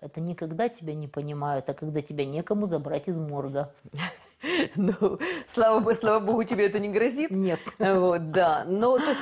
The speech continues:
Speaker 2: отчаяния не бывает, как бы,
Speaker 1: Ну,
Speaker 2: да?
Speaker 1: я вообще очень морально устойчивый человек,
Speaker 2: Мгм.
Speaker 1: с очень крепкой психикой. Вот мой муж всегда говорит, что как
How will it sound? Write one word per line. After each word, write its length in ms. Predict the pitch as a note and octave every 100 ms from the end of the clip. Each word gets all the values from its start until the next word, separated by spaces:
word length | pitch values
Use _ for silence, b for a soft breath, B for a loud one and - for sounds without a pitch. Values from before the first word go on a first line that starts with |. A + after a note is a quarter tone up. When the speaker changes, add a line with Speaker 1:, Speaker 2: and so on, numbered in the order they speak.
| -
Speaker 2:
отчаяния 460 | A3 - - D#4+ C4
не 80 | A3+
бывает, 440 | G3 E3 B2+ - - -
как 140 | C#3+
бы, 120 | A#2+ F4+
Speaker 1:
Ну, 60 | A4+
Speaker 2:
да? 60 | D4
Speaker 1:
я 300 | A#4+ A#4+ A4+
вообще 280 | A4+ - G4+
очень 540 | - G#4 A4 A4+ G#4+
морально 500 | D#4+ D4+ E4 F4+ F#4
устойчивый 800 | E4+ D4+ - B3+ C#4 - C4 B3+
человек, 680 | A3+ B3+ A#3 G3+ C#3 C3 -
Speaker 2:
Мгм. 300 | F#3+ G#3 B3
Speaker 1:
с 100 | D#4+
очень 340 | D4 - F#4+ D#4+
крепкой 520 | - G#3+ A3+ - B3+
психикой. 840 | - - F#3 D#3+ D3+ - - - - _ b b
Вот 120 | F3+
мой 200 | G3+ B3
муж 260 | B3+ E4+ F#4
всегда 420 | - A3 F#3 B3
говорит, 540 | A3+ A3+ A3+ A3 D#3 -
что 160 | D#3 b b _
как 680 | - - C4 F4 E4+ F4